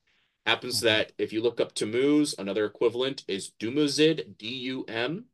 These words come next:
Speaker 1: U Z I D, and you will find that that is going to be either Adonis or Tammuz, if you look that up.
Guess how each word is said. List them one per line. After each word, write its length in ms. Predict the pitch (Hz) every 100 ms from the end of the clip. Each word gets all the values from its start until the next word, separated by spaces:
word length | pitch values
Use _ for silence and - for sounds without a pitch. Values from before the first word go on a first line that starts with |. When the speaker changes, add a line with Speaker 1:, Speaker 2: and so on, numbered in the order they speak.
| _ _ _
Speaker 1:
U 280 | 107 127 127
Z 220 | 113 131
I 180 | 117 117
D, 420 | 87 107 131 190 _ _ _
and 160 | 92 92
you 60 | 101
will 100 | 104
find 400 | _ 101 101 151
that 120 | 92
that 140 | 92 92
is 100 | 87
going 240 | 98 95
to 80 | 90
be 100 | 92
either 260 | 95 92 87
Adonis 460 | 87 92 98 113 -
or 120 | 90
Tammuz, 560 | - 92 95 120 143 -
if 100 | -
you 80 | 87
look 160 | 92 -
that 160 | 92
up. 240 | 110 -